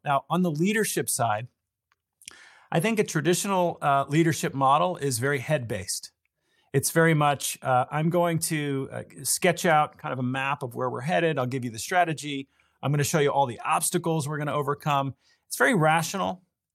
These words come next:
and that's understandable. It, again, in the West,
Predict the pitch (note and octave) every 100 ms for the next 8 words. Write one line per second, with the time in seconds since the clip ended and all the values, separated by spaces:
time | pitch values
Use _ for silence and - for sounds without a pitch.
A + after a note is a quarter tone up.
0 | - D#3+ D#3+ D#3+ _ _ _ - G#3+ B3
1 | B3 B3 G3+ A3+ C4 F#3+ G2 A#2 E3+ -
2 | D#3+ G#3+ F3+ F3+ G3 D3+ C#3+ F3+ - -